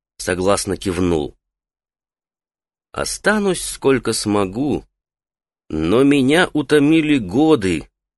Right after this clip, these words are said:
и ослабила ложь». «Тогда не будем тратить попусту ни часа.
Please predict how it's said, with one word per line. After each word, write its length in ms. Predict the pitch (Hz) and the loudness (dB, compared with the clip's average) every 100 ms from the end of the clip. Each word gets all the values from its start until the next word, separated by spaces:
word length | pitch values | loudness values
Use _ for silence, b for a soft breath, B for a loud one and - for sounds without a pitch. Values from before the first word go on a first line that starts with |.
| _ _ _ | _ _ _
и 100 | 87 | -6
ослабила 760 | 95 107 - 98 127 120 113 110 | -2 -2 -4 -2 0 2 2 2
ложь». 640 | 104 98 113 113 - - - _ _ _ _ _ _ _ _ _ _ _ _ - | 2 2 2 2 0 -8 -12 _ _ _ _ _ _ _ _ _ _ _ _ -16
«Тогда 300 | 80 80 76 | -10 -8 -4
не 120 | 92 | -2
будем 320 | 90 120 117 | -2 0 0
тратить 460 | - 120 120 113 - | 2 0 0 -4 -6
попусту 420 | 131 117 117 117 | -6 -6 -6 0
ни 120 | 110 | 0
часа. 500 | 110 123 104 - - | 2 0 0 -4 -12